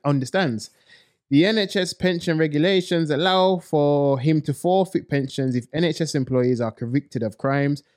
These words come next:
particularly those that are gravely injurious to the state or, or to be liable to l-,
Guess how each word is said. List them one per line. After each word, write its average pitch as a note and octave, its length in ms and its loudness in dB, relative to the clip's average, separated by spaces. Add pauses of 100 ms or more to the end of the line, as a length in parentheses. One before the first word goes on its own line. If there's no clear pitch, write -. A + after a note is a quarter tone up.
(280)
particularly F3+ 460 2
those C3 260 2
that B2+ 100 -6
are A#2+ 240 -2
gravely D3 600 2
injurious A#2+ 500 0
to - 160 -8
the A#2 100 -4
state C3+ 480 -2
or, A#2 360 -4 (100)
or C#3 220 0
to B2+ 240 0
be C3+ 460 2
liable C#3+ 460 2
to B2+ 540 0
l-, - 60 -10